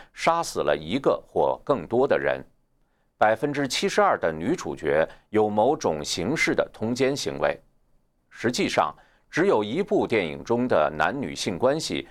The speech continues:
是在合法婚姻之内的。只有百分之二十二的电影中主要人物的婚姻生活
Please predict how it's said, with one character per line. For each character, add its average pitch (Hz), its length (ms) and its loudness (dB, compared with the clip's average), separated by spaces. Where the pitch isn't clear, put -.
是 - 180 -4
在 73 300 2
合 113 260 2
法 - 320 -4
婚 95 140 -4
姻 90 220 -4
之 87 160 -4
内 76 240 0
的。 - 180 -12
只 113 160 0
有 98 220 4
百 85 200 2
分 107 160 -6
之 107 140 2
二 - 160 2
十 - 140 2
二 165 180 4
的 82 140 -4
电 117 200 -2
影 73 140 -6
中 120 260 0
主 76 220 -6
要 85 160 4
人 73 240 -2
物 151 180 0
的 - 140 2
婚 131 220 -4
姻 123 180 0
生 156 240 0
活 71 340 0